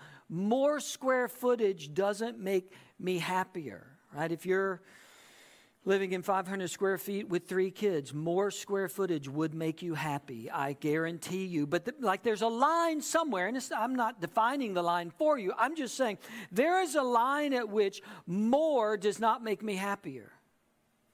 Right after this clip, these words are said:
And in some ways, more highlights the fact that I'm not putting important things into my life, right? The, the challenge is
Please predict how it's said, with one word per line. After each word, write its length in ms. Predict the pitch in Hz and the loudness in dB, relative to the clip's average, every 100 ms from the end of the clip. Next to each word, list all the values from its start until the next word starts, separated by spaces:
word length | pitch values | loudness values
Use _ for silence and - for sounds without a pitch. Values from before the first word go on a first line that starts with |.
| - - - | -20 -14 -2
And 360 | 254 294 320 | 2 2 2
in 120 | 262 233 | -2 -2
some 340 | - 269 302 | 0 0 2
ways, 540 | 208 151 151 165 - - _ - - - 170 | 0 2 0 -4 -8 -18 _ -20 -18 -16 -6
more 640 | 170 220 294 320 330 311 - _ _ _ _ _ - - | 0 2 4 4 2 0 -4 _ _ _ _ _ -20 -10
highlights 1000 | - 269 302 339 359 277 220 214 214 - | -4 0 4 4 4 4 4 0 -4 -6
the 160 | 190 | -6
fact 640 | 175 - 247 202 175 - | -2 2 4 2 0 -6
that 160 | 196 190 _ _ _ _ _ | -8 -8 _ _ _ _ _
I'm 260 | - - 269 | -8 -4 0
not 220 | 311 311 | 0 0
putting 320 | - 277 247 | -2 0 0
important 760 | 254 196 180 - 240 240 202 226 | -2 -6 -6 -2 0 0 -4 -4
things 540 | 165 151 123 120 113 - _ _ _ _ - | -4 -2 -4 -8 -12 -16 _ _ _ _ -8
into 300 | 143 139 151 | -8 -6 -6
my 180 | 156 | -4
life, 640 | 165 233 247 139 - - - _ - | -4 -6 -10 -18 -20 -20 -20 _ -12
right? 140 | 156 | -10
The, 120 | 160 202 | -8 -8
the 180 | 190 | -8
challenge 520 | 170 277 302 320 196 156 | -4 0 2 2 0 0
is 300 | 156 160 | -2 -2